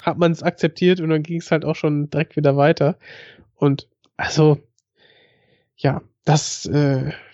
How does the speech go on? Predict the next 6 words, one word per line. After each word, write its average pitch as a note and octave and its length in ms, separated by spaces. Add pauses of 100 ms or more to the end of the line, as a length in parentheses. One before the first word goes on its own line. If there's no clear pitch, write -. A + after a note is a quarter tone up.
(140)
dieses, - 600 (380)
dieses E3 300
haptische F3+ 420
Gefühl F3+ 640
ist - 300
halt D3+ 340